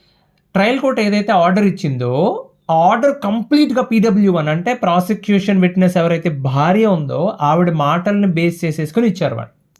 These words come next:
ఓకే, ఎమోషనల్ టార్చర్ ఉందా, మెంటల్ టార్చర్ ఉందా, ఇవన్నీ మ్యాట్రిమోనియల్ అంటే భార్యాభర్తల మధ్య జరిగే గొడవలు, ఆ, అవి, అ-, అవి సెక్షన్‌లోకి వస్తాయా రావా, శిక్ష వేయొచ్చా వేయకూడదా,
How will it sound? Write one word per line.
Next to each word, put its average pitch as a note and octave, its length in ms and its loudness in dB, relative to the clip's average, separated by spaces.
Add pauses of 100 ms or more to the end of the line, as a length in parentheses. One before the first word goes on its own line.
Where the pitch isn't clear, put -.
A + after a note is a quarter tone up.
(840)
ఓకే, F#3+ 280 -2 (180)
ఎమోషనల్ A3+ 520 2
టార్చర్ F#3+ 340 0
ఉందా, F#3 440 2 (260)
మెంటల్ F#3+ 380 2
టార్చర్ F#3 340 0
ఉందా, E3+ 360 0
ఇవన్నీ G3+ 360 4
మ్యాట్రిమోనియల్ F#3 640 0
అంటే F3+ 220 0
భార్యాభర్తల F#3+ 800 2
మధ్య F3+ 260 2
జరిగే F3 320 0
గొడవలు, D3+ 920 0 (160)
ఆ, D3+ 240 -2
అవి, E3+ 480 0
అ-, E3+ 200 -6
అవి F#3 140 2
సెక్షన్‌లోకి G3+ 580 -2
వస్తాయా G3 400 0
రావా, F#3+ 340 2
శిక్ష F#3 280 -4
వేయొచ్చా F#3 460 0
వేయకూడదా, F#3+ 720 0